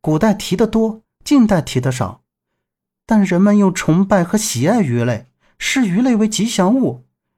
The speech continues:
有寓意吉祥、繁荣、富强等。所以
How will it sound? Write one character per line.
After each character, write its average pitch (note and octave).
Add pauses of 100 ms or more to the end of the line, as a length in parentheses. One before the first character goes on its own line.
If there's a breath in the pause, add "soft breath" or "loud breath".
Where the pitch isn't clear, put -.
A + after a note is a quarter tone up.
(140)
有 F3+
寓 G#3+
意 F3
吉 F#3
祥、 D#3+ (100)
繁 E3+
荣、 D3
富 D4
强 E3
等。 A#2+ (1000)
所 F3
以 D#3